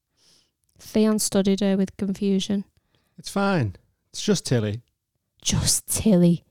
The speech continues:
Speaker 1: she mocked, throwing her arms into the air. "Oh yeah, that makes me feel loads better." He stepped closer to her, lowering his voice so that Alcor couldn't overhear.
Speaker 2: She's nothing to be afraid of. I promise.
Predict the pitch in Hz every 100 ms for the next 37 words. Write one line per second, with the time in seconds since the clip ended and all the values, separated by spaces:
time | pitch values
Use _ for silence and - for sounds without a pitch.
0 | _ _ _ - 202 185 180 - - -
1 | - 202 196 185 180 185 190 190 185 185
2 | 180 180 - - - _ _ 202 220 277
3 | 294 311 285 208 165 - _ - 214 226
4 | - 208 208 196 190 180 190 220 226 -
5 | 214 - 208 _ _ _ _ _ _ _
6 | _ _ _ _ - 208 - 202 - 214
7 | 190 - 214 208 196 190 190 - 208 190
8 | 196 190 190 - 190 185 - 202 190 -
9 | 185 - 202 185 - 208 190 - 190 185
10 | 170 185 190 - - _ _ _ _ _
11 | - 123 160 143 120 117 98 117 104 82
12 | - _ _ _ _ _ - 139 98 -
13 | -